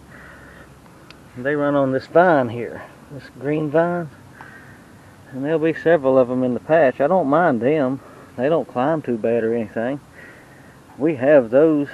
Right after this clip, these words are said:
about every year, and they're native. But they are pretty flowers now. I mean,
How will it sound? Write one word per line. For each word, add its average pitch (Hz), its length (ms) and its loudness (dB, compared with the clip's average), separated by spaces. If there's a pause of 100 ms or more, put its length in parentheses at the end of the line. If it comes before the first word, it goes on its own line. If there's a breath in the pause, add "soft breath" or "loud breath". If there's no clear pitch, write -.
(200)
about 131 260 0
every 139 260 -2
year, 135 400 -2 (280 loud breath)
and 123 100 -6
they're 135 120 0
native. 147 440 0 (1080 loud breath)
But - 100 -14 (280)
they 170 180 -2
are 175 160 0
pretty 165 260 -6
flowers 151 560 -2
now. 110 240 -16
I 107 100 -18
mean, 110 200 -18